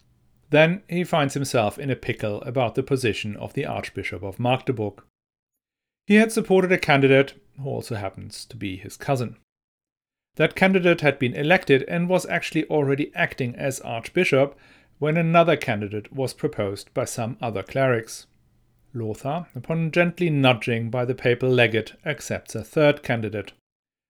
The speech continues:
a man by the name of Norbert of Gennep, also known as Norbert of Xanten. Norbert was the founder of the Premonstratensians order, the most hard to pronounce of the reformed orders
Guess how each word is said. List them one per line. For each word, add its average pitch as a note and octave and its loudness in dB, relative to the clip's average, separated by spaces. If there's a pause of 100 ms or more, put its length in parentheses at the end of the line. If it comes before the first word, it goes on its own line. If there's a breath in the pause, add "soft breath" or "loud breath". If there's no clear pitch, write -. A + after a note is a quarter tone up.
(140)
a D#3 -6
man A#2 4
by B2 0
the C3+ 0
name G#2+ -2
of G#2 -6
Norbert A2+ 2
of A2 -4
Gennep, B2+ 2 (320)
also A2+ -12
known G#2+ -6
as A2+ -10
Norbert G#2+ -4
of F#2+ -10
Xanten. B2 -4 (580)
Norbert D#3+ 0
was C#3 -2
the D#3+ -4
founder A2+ 0
of A#2+ -6
the B2 -4
Premonstratensians A#2+ -4
order, C#3 4 (500 loud breath)
the C3+ 0
most C#3 0
hard D3 0
to D3+ -4
pronounce A2 -4
of A2+ -8
the A2+ -6
reformed A2 -6
orders C#3+ 2